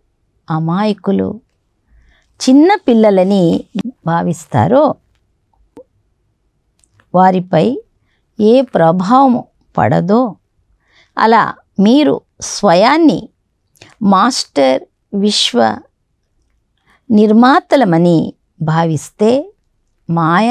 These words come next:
యొక్క విఘ్నలు పిల్లలాడుకునే ఆట సమానంగా అనిపిస్తాయి. మాయ ఏ ఆత్మ ద్వారా అయినా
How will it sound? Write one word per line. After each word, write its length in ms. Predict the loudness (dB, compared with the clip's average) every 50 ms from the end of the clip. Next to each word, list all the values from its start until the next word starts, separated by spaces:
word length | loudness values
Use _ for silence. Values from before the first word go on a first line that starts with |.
| 0 -2
యొక్క 300 | -2 -4 -8 _ -4 -2 -2 -2 -2 -6 _ _ _ _ _ _ _ _ _ _ _ _ -20 -20 _ -6
విఘ్నలు 640 | 0 0 0 0 0 0 2 2 4 4 2 0 0 -4 -10 _ _ _ _ _ _ _ _ _ _ _ _ _ _ _ _ _ _ -2
పిల్లలాడుకునే 1000 | 0 2 2 2 2 2 2 2 0 0 0 0 -2 -2 0 0 2 2 2 2 0 0 -2 -4 -8 _ _ _ _ _ _ _ _ _ -4
ఆట 320 | -2 0 0 0 0 -2 -4 -4 -4 _ _ _ _ _ _ _ -18
సమానంగా 880 | -14 -6 -4 -2 0 0 0 2 2 2 2 2 2 0 2 2 2 0 0 -4 -8 -12 _ _ _ _ _ -4
అనిపిస్తాయి. 800 | -4 -2 -2 -2 -4 -4 -6 -6 -6 -8 _ -10 -10 -10 -10 -16 -20 _ _ _ _ _ _ _ _ _ _ _ _ _ _ _ _ _ _ _ _ _ _ _ _ _ _ _ _ _ -4 0
మాయ 400 | 0 2 2 2 2 2 0 0 0 -2 -4 -10 _ _ _ _ _ _ _ -4
ఏ 200 | -2 0 2 2 2 0 -2 _ _ _ _ _ _ _ -4
ఆత్మ 460 | -2 0 0 -2 -4 _ -4 0 2 2 2
ద్వారా 400 | 2 2 2 2 4 2 2 0
అయినా 320 | 0 0 0 0 0 0